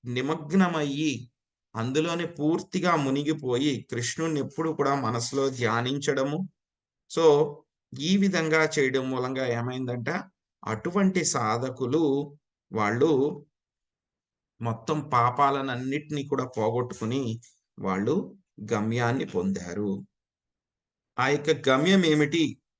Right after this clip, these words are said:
అందరికీ కూడా, అందరూ కూడా ఒకే రకమైనటువంటి ఎండ్ చివరికి వచ్చారు, కానీ అవన్నీ కూడా తేడా ఉంటాయన్నమాట. exactly ఒకే రకంగా ఉండవు అన్నమాట. అవేమిటి అనేటువంటి, ఆ యొక్క గమ్యాలు ఏమిటి అనేటువంటిది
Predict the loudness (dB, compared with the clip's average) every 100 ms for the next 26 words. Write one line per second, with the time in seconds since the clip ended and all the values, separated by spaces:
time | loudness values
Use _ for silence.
0 | _ -6 0 0 2 -2 0 0 0 -4
1 | _ _ _ -4 -2 0 0 0 -2 -2
2 | 0 0 -2 -6 -4 -4 -2 -2 -2 0
3 | 0 2 -2 -4 _ _ _ _ _ -2
4 | 0 0 0 -2 -2 -4 -4 -8 -20 _
5 | _ _ _ 0 0 0 -2 -2 -4 -4
6 | -2 -2 -2 0 2 2 0 -2 -2 -4
7 | -4 -4 -6 -6 0 0 0 0 0 0
8 | 2 2 2 0 -4 -6 -2 -2 0 -2
9 | -4 -6 -16 -20 -20 _ _ _ _ _
10 | _ _ _ 0 2 2 2 -2 -2 2
11 | 2 2 -2 0 -2 0 0 0 -4 -2
12 | -2 0 0 4 4 4 -2 -2 -2 -2
13 | -6 -4 -4 -4 -2 0 0 -4